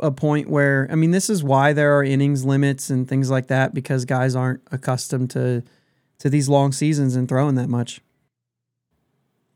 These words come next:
So, I don't know. Uh, is it something that you're concerned about? Is it something that when you look at, at Quinn Priester and you say, "Wow, this is a guy that I thought was really gonna take a step forward,"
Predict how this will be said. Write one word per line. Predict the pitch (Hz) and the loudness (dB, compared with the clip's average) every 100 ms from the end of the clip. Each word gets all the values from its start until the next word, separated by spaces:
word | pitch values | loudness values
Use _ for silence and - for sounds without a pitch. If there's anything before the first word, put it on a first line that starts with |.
| _ _ | _ _
So, | - 135 123 120 _ _ _ _ _ _ _ _ | -6 -2 -2 -4 _ _ _ _ _ _ _ _
I | 175 220 | 4 6
don't | 214 | 6
know. | 190 143 | 4 2
Uh, | 156 170 165 165 | 4 4 6 4
is | 170 156 | 2 0
it | 160 | 0
something | 185 180 185 | 0 2 4
that | 170 | 4
you're | 165 165 | 2 2
concerned | 165 - 151 165 | 0 0 2 2
about? | 160 175 180 - | 2 2 2 2
Is | 156 139 | 0 0
it | - | 0
something | 165 160 165 | 0 0 0
that | 147 | 0
when | 156 | 2
you | 160 151 | 2 4
look | 151 151 | 2 0
at, | 151 - | -2 0
at | 147 - | -2 0
Quinn | 156 147 | 0 0
Priester | 156 151 - 156 | 0 -2 0 0
and | 143 | 0
you | |
say, | 139 135 | 0 0
"Wow, | 139 143 | 4 4
this | 139 139 | 2 -2
is | 139 | -2
a | 139 | 0
guy | 139 135 | 2 2
that | 131 | 2
I | 127 | 0
thought | 143 135 143 | 0 -2 -2
was | 127 | -4
really | 135 131 127 | 0 0 0
gonna | 127 123 | 0 -2
take | 131 135 | -2 -4
a | 131 | -4
step | - 131 | -2 -2
forward," | - 143 139 123 | -2 -2 0 -2